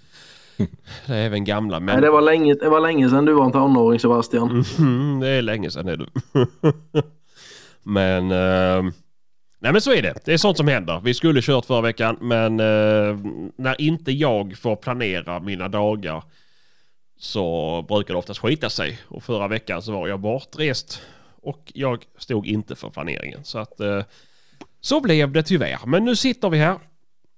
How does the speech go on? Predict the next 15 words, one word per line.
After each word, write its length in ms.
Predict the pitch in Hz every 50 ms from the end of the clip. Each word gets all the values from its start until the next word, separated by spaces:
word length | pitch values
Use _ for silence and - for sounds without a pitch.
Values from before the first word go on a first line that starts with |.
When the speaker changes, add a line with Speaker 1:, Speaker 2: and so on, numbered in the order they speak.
| _ _ _ _ _ _ _ _ _ _ _ _ _ _ - - - _ _ _ _ _ -
Speaker 2:
Och, 560 | 120 123 120 110 - _ _ _ _ - 120
eh, 800 | 117 117 117 113 113 113 113 113 113 110 110 113 113 117 113 113 - _ _ _ _ _ _ _
vi 260 | - 127 135 123 120
har 440 | 117 117 143 147 131 117 107 107 107 -
Hampus 640 | - - 165 151 123 104 92 - - - 101 101 -
på 120 | - - 101
väg 320 | 101 98 95 92 95 - -
in. 420 | 170 190 202 214 240 254 269 269 - _ _ _ _ _ _ -
Men 520 | 139 147 151 151 151 151 147 147 - 147
vi, 440 | 160 160 147 147 147 143 143 143 139
ehm, 600 | 139 139 139 139 135 135 135 135 139 139 139 135 - - - - - _ _ - - - - - - - - - - - -
vi 80 | - 240 262
gör 100 | 240 190
så 120 | - 214
här. 120 | 185 123